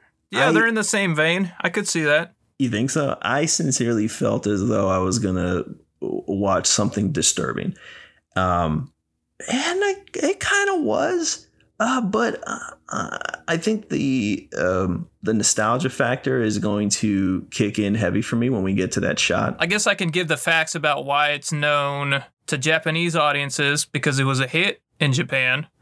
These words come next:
Speaker 1: To American audiences, I first learned of it in two thousand nine, which will kind of blur into the nostalgia factor, but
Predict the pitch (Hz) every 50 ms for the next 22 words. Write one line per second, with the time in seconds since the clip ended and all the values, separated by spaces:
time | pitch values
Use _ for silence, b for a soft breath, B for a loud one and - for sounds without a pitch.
0 | b b b b _ _ _ _ - - - 156 143 135 135 143 175 196 190 180
1 | 147 139 139 139 135 135 135 135 127 - 147 135 131 131 - - - - - _
2 | _ _ _ _ _ _ _ _ _ _ _ _ _ - - 147 151 160 - 170
3 | 160 - - 151 147 143 143 139 139 131 135 131 - 135 127 123 - - 143 131
4 | 139 139 131 131 127 131 131 123 131 143 151 151 143 139 135 139 147 143 - _
5 | _ _ _ _ _ _ _ _ _ _ - 147 139 131 - 143 131 127 135 131
6 | - - - - - 175 165 151 135 - 135 143 147 147 151 147 143 139 - 160
7 | 135 139 135 131 131 131 - - 156 147 143 135 139 139 - 147 147 143 135 -
8 | 143 139 139 139 -